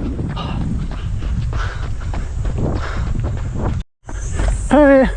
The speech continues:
헤이, 헤이, 헤이, 헤이, 헤이, 헤이,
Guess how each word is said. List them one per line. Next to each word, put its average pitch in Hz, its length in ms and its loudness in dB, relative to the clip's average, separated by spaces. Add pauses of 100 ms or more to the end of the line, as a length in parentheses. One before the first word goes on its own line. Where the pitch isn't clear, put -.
(800)
헤이, 269 320 8 (920)
헤이, 277 320 8 (680)
헤이, 302 200 6 (1000)
헤이, 277 280 6 (960)
헤이, 269 240 6 (2250)
헤이, 285 180 4